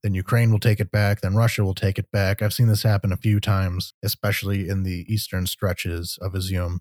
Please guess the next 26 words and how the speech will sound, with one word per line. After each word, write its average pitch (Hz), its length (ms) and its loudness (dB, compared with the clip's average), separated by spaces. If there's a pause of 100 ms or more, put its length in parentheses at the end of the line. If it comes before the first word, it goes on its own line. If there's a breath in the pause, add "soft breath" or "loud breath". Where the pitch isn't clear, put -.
(160)
So 117 300 4
d-, 107 180 2
it's 117 320 4
really 131 280 6
a 110 60 4
game 117 320 6
of 101 80 2
inches. 123 720 4 (180)
And 110 380 6
even 120 380 6
though 117 300 6
Russia 113 440 4
was 104 180 2
supposed 226 600 0
to 95 420 2
have 107 320 2 (180)
been 107 160 2
able 98 280 2
to, 95 300 0
you 92 100 -2
know, 90 160 0
take 113 360 2
all 110 220 4
of 104 100 2
its - 280 -2
various 101 580 0